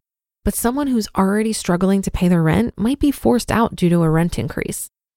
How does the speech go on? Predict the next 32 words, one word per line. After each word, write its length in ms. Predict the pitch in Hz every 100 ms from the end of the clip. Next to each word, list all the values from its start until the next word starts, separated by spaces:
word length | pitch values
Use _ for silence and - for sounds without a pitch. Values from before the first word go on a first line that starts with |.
| _ _ _
While 160 | 214 208
vacancies 680 | 214 254 277 262 262 269
should 180 | - 208
be 140 | 196 -
covered 480 | - 240 247 262 262
in 160 | 202
your 120 | 196
budget 420 | 180 196 196 202 196
and 120 | 170
the 60 | 170
money 260 | 170 185 214
you 120 | 214
set 200 | - 190
aside 380 | 180 175 170 170
for 140 | 156
expenses, 680 | 151 - 294 294 180 170 165 _ _ _
you 100 | 226
still 320 | - - 320
want 140 | 330
to 80 | 311
assess 320 | 269 - 208
the 140 | - 175
risk 340 | 165 190 -
here 240 | - - -
and 120 | 180
be 100 | 202
willing 320 | 190 220 262
to 120 | 254 208
negotiate 640 | 185 170 165 - - 190
with 100 | -
the 80 | -
tenant. 380 | - - -